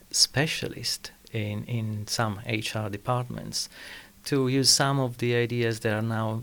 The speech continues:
so currently applied in public policy to simplify procedures within companies. And, and in that case, yes, there would be room for, uh, for improvement.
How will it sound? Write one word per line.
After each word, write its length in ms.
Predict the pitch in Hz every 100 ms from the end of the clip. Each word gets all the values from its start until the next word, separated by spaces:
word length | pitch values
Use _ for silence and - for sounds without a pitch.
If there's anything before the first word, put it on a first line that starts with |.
| -
so 160 | - 107
currently 440 | 117 104 - 101
applied 440 | 98 110 104 104
in 180 | 101 101
public 420 | - 104 101 -
policy 580 | - 151 143 - 92 123 - - - - -
to 380 | 123 117 113 107
simplify 840 | - 117 113 110 - 113 113 110 107 - -
procedures 720 | 107 - 113 107 110 - - - - -
within 340 | 120 117 185 175
companies. 640 | - - - 113 127 - - - - - -
And, 280 | 117 117
and 180 | 120 123
in 140 | 123 127
that 180 | 147
case, 460 | - 131 123 123 - - - -
yes, 280 | 143 127 -
there 120 | -
would 140 | 117 110
be 100 | 107
room 340 | 104 113 110
for, 520 | - - 98 95 98 - -
uh, 100 | 104
for 220 | - 101
improvement. 720 | 98 104 147 127 - 110 -